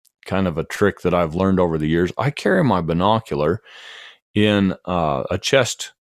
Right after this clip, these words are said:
pouch. My preferred chest pouch is the one by Badlands with the magnetic closure around the top, kind of a, almost a, a duck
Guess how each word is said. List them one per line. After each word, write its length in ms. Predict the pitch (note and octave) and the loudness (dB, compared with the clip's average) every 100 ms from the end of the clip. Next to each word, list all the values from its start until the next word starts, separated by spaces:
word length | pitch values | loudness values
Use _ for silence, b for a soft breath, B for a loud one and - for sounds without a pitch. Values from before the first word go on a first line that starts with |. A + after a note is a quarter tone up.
| _ _ | _ _
pouch. 480 | E2 A#1+ - - - _ _ _ _ | -4 -4 -6 -12 -14 _ _ _ _
My 200 | F2 E2 - _ | -2 -2 -6 _
preferred 380 | - F#2 B2+ A2+ | -6 0 0 0
chest 320 | - F#2 F2+ - | 2 0 0 -2
pouch 360 | D#2+ F#2 - | 0 0 0
is 200 | E2+ E2 | -2 -2
the 120 | - | -2
one 160 | F2+ G2+ | 2 2
by 140 | F#2+ | 2
Badlands 760 | E2 F2+ F2+ F#2+ E2 D2+ D#2+ F#2 | 0 0 2 0 -2 -4 -4 -2
with 120 | D#2+ | -2
the 80 | D#2 | -2
magnetic 720 | D#2+ E2 D#2 E2+ F2+ A2 - | -2 -2 -2 0 2 2 0
closure 480 | - A2 G2+ G2 G2 | 0 4 4 4 2
around 260 | F2+ F2+ G2+ | 2 2 0
the 80 | |
top, 400 | F#2+ - F2 F#2+ | -2 0 0 0
kind 180 | - F#2+ | -2 -4
of 80 | E2+ | 0
a, 60 | C#2+ | -2
almost 440 | - F#2+ F2 - | 0 0 0 0
a, 140 | D2+ - B B B B B | -4 -4 B B B B B
a 80 | F#2+ | -6
duck 440 | F2+ D#2 F#2+ - | -6 2 4 4